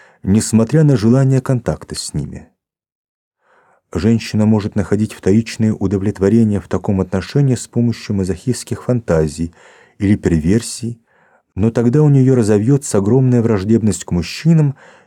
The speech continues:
из-за предчувствия своего унижения. Мужчина, который испытывает глубокие сомнения по поводу своей мужественности, легко поддается подозрениям по поводу того,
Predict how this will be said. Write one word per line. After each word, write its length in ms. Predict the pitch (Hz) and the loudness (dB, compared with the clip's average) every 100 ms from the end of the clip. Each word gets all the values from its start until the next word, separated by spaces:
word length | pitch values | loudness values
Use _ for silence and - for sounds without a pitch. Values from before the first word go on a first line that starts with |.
| _ | _
из-за 260 | - 98 113 | -4 -2 -2
предчувствия 720 | 113 110 - 160 - - 127 | -2 -4 0 -2 -2 -4 -4
своего 420 | 113 - 90 85 104 | -2 -2 -2 0 -2
унижения. 800 | 95 87 78 73 76 - - _ _ _ _ _ _ _ _ _ _ _ _ _ _ _ _ _ | -4 -4 -6 -8 -10 -18 -20 _ _ _ _ _ _ _ _ _ _ _ _ _ _ _ _ _
Мужчина, 560 | 92 104 - - 131 120 | -2 -2 -2 -2 2 2
который 340 | 117 113 117 | 0 0 0
испытывает 580 | 113 - 131 120 110 110 | 0 -2 -2 0 4 2
глубокие 520 | 98 104 117 110 113 | 4 0 0 0 -4
сомнения 680 | - 113 113 139 147 98 80 | -2 0 2 4 4 2 0
по 140 | - 85 | -2 -2
поводу 380 | 95 80 80 | 0 -2 -2
своей 400 | 80 - 90 90 | -6 -2 0 2
мужественности, 1080 | 90 113 90 - - - 73 71 - - - _ _ _ _ _ - | 0 0 -2 -8 -16 -10 -10 -10 -16 -16 -20 _ _ _ _ _ -2
легко 400 | 95 - - 170 | -2 -2 -2 -2
поддается 580 | 131 110 127 135 - | 2 2 2 0 -4
подозрениям 760 | - 92 92 87 120 147 139 135 | -2 2 0 2 2 2 2 0
по 160 | 107 95 | -2 -2
поводу 360 | 113 104 98 | 0 0 -2
того, 440 | 92 90 139 165 | 0 0 0 -2